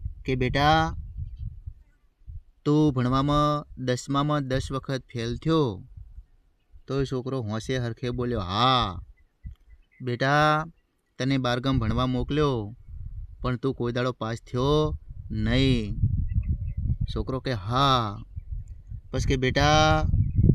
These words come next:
હવે તને કોઈ કામે રાખવાવાળા મને જડતા નથી. એક વખત તને હોટલમાં મેલ્યો, પણ હોટલની રકીબીઓ બધી તે ફોડી નાખી,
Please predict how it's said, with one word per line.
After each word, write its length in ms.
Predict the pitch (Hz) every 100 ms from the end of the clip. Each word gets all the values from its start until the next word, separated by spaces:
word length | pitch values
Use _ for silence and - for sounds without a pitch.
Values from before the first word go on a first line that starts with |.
| - -
હવે 120 | 127
તને 240 | 135 135 131
કોઈ 920 | 147 160 175 175 175 170 165 - - -
કામે 300 | 123 127 139
રાખવાવાળા 600 | 127 117 - 127 123 127
મને 300 | 120 107 117
જડતા 600 | 117 110 - 123 139 143 - - - -
નથી. 680 | 110 113 - 139 139 - - - - - - -
એક 180 | 147 156
વખત 440 | 135 - 147 147 - -
તને 160 | 131
હોટલમાં 560 | 131 113 113 123 131 127
મેલ્યો, 500 | 113 123 156 139 120 - - - -
પણ 100 | 127
હોટલની 500 | 127 107 117 135 147
રકીબીઓ 400 | 131 123 131 139
બધી 220 | 127 113 -
તે 120 | 127
ફોડી 320 | 123 135 151
નાખી, 480 | 151 123 127 127